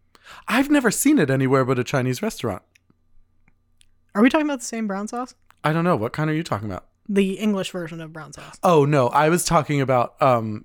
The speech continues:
Speaker 1: brown sauce as in, uh, like, beef and brown sauce.
Speaker 2: No.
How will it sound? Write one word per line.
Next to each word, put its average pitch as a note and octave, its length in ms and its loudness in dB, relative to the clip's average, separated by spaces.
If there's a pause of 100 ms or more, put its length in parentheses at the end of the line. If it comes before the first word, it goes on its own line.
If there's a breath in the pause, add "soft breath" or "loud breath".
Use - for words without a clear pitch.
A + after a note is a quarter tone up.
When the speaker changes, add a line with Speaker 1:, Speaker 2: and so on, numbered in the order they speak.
Speaker 1:
brown C3 280 2
sauce A#2+ 420 -2 (100)
as A#2 220 -2
in, A2 380 -6 (560 soft breath)
uh, A#2 440 2
like, C3+ 420 -2
beef C3+ 220 -2
and B2 120 -4
brown A2 240 -2
sauce. - 380 -10 (160)
Speaker 2:
No. E3+ 240 -6